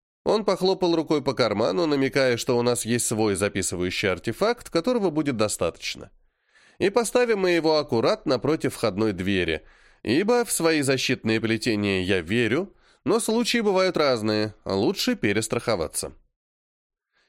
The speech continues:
К месту общего сбора мы спустились не первыми. Там уже торчала мальцевская пятерка.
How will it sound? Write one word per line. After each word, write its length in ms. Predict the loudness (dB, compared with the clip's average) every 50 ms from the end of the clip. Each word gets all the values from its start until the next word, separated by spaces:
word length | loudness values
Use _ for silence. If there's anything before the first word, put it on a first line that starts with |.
| _ _
К 100 | -2 0
месту 340 | 2 2 0 0 0 0 0
общего 340 | 0 0 0 0 0 0
сбора 340 | 0 0 0 0 2 2 2
мы 100 | 0 0
спустились 600 | -2 -2 -2 -4 -2 0 -2 0 0 0 -2 -2
не 120 | -2 -2 -2
первыми. 540 | 0 0 0 0 -2 -4 -6 -8 -10 -14 -16 _ _ _ _ _ _ _ _ _ _ _ _ _ -2
Там 200 | 0 0 2 2
уже 160 | 2 0 2
торчала 460 | 2 0 0 0 0 0 2 2 2
мальцевская 560 | 2 2 2 2 2 -2 -4 -2 0 -2 -2
пятерка. 580 | -2 -2 -4 0 0 0 0 -2 -6 -10 -12